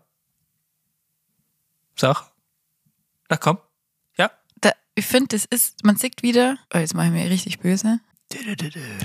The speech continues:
Speaker 2: Religion.
Speaker 1: Hm. Ja, Glaube allgemein.
Speaker 2: Ja.
Speaker 1: Das ist tolle Sache.
Speaker 2: <laughs>
Speaker 1: Ähm, wo war, genau, das, das kommt ja zu einem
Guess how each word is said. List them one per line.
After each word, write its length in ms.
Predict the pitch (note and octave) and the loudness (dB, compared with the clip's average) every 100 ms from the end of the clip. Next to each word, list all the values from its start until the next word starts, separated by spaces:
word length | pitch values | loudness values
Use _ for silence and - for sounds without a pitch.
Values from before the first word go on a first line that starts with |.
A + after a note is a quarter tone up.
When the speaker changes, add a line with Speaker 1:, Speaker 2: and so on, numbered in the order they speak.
| - | -8
Speaker 2:
Religion. 640 | - - - - - - - - _ _ - | -8 -10 -8 -8 -10 -14 -16 -18 _ _ -2
Speaker 1:
Hm. 920 | F3 F3+ C#3+ A#2 G#2+ G#2 G2+ F#2+ F#2 F2+ _ | 2 4 4 0 -6 -8 -10 -14 -18 -20 _
Ja, 140 | C3 C3+ | 0 0
Glaube 400 | C3 C#3 D3 A#2 | 2 2 2 2
allgemein. 520 | A#2+ B2 A#2+ G2+ G2 _ _ _ _ - | 0 -4 -10 -12 -14 _ _ _ _ 0
Speaker 2:
Ja. 120 | C4+ - _ - - - - - - - - - | 0 0 _ -20 -10 -6 -4 -6 -8 -10 -10 -8
Speaker 1:
Das 100 | - | -6
ist 60 | - | 0
tolle 220 | C#3+ C#3+ | 0 0
Sache. 320 | A#2 G#2 A2+ | -2 -4 -10
Speaker 2:
<laughs> 60 | - - - - C4 - - A3 | -14 -16 -8 -2 0 0 0 2
Speaker 1:
Ähm, 380 | D3+ E3 F#3+ G#3 _ - | 4 4 0 -4 _ -4
wo 200 | C#3 C3+ | 0 2
war, 80 | |
genau, 300 | E3+ D3 C#3+ | 2 2 2
das, 200 | C#3 C#3+ - | 2 0 -2
das 300 | D3 C#3 D3+ | -6 -6 -2
kommt 180 | - F3+ | 0 2
ja 100 | F3 | 2
zu 240 | - C#3+ | 0 -4
einem 300 | C3+ C3+ E3 | -2 -2 -2